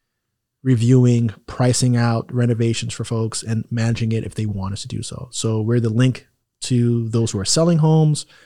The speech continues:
link with the agencies, and if you need assistance renovating, 'cause a lot of people don't do what we do,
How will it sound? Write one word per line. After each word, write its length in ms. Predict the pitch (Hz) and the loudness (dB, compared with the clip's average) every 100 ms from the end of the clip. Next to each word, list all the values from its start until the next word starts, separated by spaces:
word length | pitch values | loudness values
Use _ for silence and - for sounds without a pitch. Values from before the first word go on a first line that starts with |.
| _ _ _ _ | _ _ _ _
link 240 | 120 123 117 | -4 -4 -4
with 140 | - | -4
the 160 | 110 117 | 0 2
agencies, 840 | 143 156 - 143 139 139 - - - | 2 2 2 4 4 2 -2 -8 -4
and 400 | 123 117 107 - _ _ - | -2 -2 -4 -12 _ _ -14
if 140 | 120 | -6
you 60 | 117 | 0
need 180 | 120 117 | 2 2
assistance 500 | - 131 - 120 - | 2 0 0 -4 -2
renovating, 420 | 127 127 123 123 | 0 2 0 0
'cause 240 | 120 113 - _ _ _ _ _ _ | -2 -6 -12 _ _ _ _ _ _
a 60 | 127 | 0
lot 160 | 135 131 | 2 4
of 40 | |
people 140 | 131 113 | 2 2
don't 180 | 104 | 0
do 100 | 110 | -2
what 160 | 101 90 | -2 -4
we 100 | 104 | -6
do, 240 | 87 87 | -8 -12